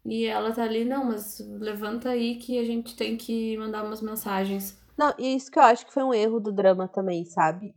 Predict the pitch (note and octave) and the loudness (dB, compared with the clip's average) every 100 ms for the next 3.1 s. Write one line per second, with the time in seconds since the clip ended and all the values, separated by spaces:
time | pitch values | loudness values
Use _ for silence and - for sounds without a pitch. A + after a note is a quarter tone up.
0 | _ G#3+ G#3 - A3 G#3+ G3 - G#3 G#3+ | _ -6 -6 -10 -8 -6 -2 0 2 0
1 | A3 B3 A#3+ A3+ A#3 A#3+ A#3+ A#3 A#3 A3+ | -4 -6 -4 -4 -6 -6 -8 -4 -6 -6
2 | A3+ B3 B3 A3+ G#3+ - G3+ F#3 E3+ E3+ | -4 -2 4 4 4 2 2 4 4 2